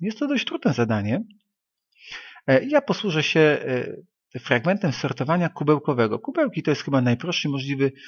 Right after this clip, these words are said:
sposób sortowania. Wystarczy przygotować sobie kubełki i powrzucać do niego wszystkie litery, które znajdziemy.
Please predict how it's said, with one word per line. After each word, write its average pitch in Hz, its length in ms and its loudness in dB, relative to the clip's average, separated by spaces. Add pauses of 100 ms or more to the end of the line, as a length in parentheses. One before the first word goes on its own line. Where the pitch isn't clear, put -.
(140)
sposób - 380 -6
sortowania. 135 600 2 (420)
Wystarczy 180 500 2 (220)
przygotować 139 640 2
sobie 120 360 2 (240)
kubełki 135 760 2 (340)
i 233 180 4
powrzucać 165 520 0
do 147 100 0
niego 143 240 2
wszystkie 214 340 0
litery, 131 360 2
które 123 220 -4
znajdziemy. 110 500 0